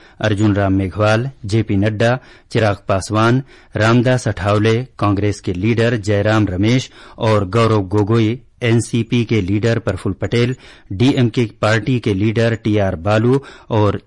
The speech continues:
तिरुचि शिवा, आम आदमी पार्टी के लीडर संजय सिंह और एमआईएम के मेंबर पार्लियामेंट असदुद्दीन ओवैसी शामिल हैं। वजीर आजम नरेंद्र मोदी नई दिल्ली में आज शाम सात बजे भारत मंडपम में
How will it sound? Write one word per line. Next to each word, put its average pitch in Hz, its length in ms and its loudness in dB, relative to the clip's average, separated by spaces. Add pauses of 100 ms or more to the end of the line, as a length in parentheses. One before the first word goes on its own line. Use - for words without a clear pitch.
तिरुचि 110 580 0
शिवा, 107 360 -2 (420)
आम 127 280 2
आदमी 104 280 0
पार्टी 107 340 -2
के 107 120 -2
लीडर 113 380 0
संजय 107 440 0
सिंह 120 280 0 (260)
और 107 320 0
एमआईएम 113 680 0
के 101 180 -2
मेंबर 104 380 2
पार्लियामेंट 101 720 -2
असदुद्दीन 107 680 0
ओवैसी 101 400 -2
शामिल 92 360 -2
हैं। 87 320 -4
वजीर 139 300 4
आजम 156 320 4
नरेंद्र 135 400 2
मोदी 123 300 4
नई 120 180 4
दिल्ली 117 280 2
में 123 280 2
आज 117 240 0
शाम 131 340 0
सात 113 360 0
बजे 107 300 0
भारत 107 380 -2
मंडपम 104 420 2
में 110 220 2